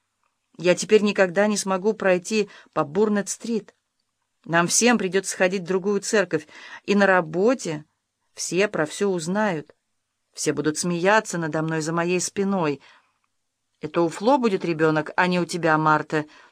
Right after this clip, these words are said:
тихонько сказала Салли. Фло была благодарна Салли за то, что та на ее стороне,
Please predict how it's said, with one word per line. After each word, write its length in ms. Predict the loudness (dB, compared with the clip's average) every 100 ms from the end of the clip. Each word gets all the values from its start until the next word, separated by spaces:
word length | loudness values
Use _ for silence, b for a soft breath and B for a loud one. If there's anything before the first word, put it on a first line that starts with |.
| B
тихонько 400 | -6 -2 -2 -2
сказала 380 | -4 0 0 0
Салли. 500 | -2 -2 -2 -2 -8 _ _ _ _ _ _ _ _ _ _ _ _ _ _ _ _ _ _ _ _ _ _ _ _ _ _ -4
Фло 160 | -2
была 220 | 0 2
благодарна 580 | 2 0 0 4 2 2
Салли 320 | -2 0 0
за 160 | 0 -2
то, 180 | -2 -4
что 160 | -4
та 140 | -4 -2
на 160 | -2
ее 160 | -2 -4
стороне, 540 | -6 -6 -4 0 -2